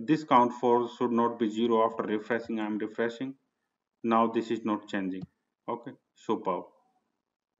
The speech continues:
So we have done. Now you can see this.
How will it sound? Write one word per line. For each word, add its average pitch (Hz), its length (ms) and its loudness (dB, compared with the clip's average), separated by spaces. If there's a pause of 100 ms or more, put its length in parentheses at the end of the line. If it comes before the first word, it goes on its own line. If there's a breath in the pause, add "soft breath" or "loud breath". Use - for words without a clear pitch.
(460)
So 104 400 -4 (100)
we 117 160 4
have 113 240 2
done. 113 240 0 (760)
Now 107 160 2
you 110 180 2
can 117 180 0
see - 440 -6
this. 123 240 -2